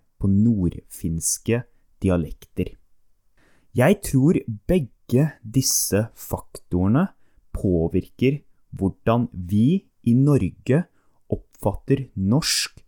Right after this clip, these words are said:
med utenlandsk aksent. I løpet av de siste ti årene har det kommet flere og flere til Norge med utenlandsk bakgrunn.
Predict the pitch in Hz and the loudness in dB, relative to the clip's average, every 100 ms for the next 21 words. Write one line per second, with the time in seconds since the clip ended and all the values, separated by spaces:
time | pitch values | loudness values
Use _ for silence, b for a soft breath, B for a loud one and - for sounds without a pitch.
0 | _ _ 123 - - 147 92 - - 82 | _ _ 0 0 2 2 2 -2 -8 -4
1 | 90 110 107 - - - _ _ - - | 0 -2 -2 -4 -6 -8 _ _ -14 -8
2 | - - 90 98 85 - _ _ _ _ | -4 -2 0 0 -2 -10 _ _ _ _
3 | _ _ _ - 120 117 90 85 - - | _ _ _ 2 4 6 4 2 -4 0
4 | 170 165 - 95 95 101 - 92 107 107 | 0 0 -2 0 2 0 -4 -4 -2 -2
5 | - 131 - - - 95 104 - - - | -2 -2 -2 -4 -4 -4 -4 -6 -10 -2
6 | 120 95 - 82 82 78 87 139 196 _ | 0 0 -2 -4 -4 -2 0 0 -2 _
7 | _ _ _ _ 95 90 - - 117 98 | _ _ _ _ -4 -4 -2 0 2 2
8 | - - - - 101 92 87 82 107 156 | -2 -12 -16 -4 0 2 2 0 0 -2
9 | _ _ 107 - - 107 98 90 82 107 | _ _ -8 -8 -4 0 2 2 2 0
10 | 151 - _ 113 107 117 117 85 - 143 | -2 -6 _ 0 2 4 2 0 -4 -2
11 | 190 - _ _ - 101 - - 135 95 | -2 -4 _ _ -2 -2 -2 2 4 4
12 | - - 87 82 98 104 - - - 95 | -2 -6 -4 0 0 0 -4 -8 -16 -2
13 | 104 87 - - - 104 | 0 0 -6 -10 -2 -2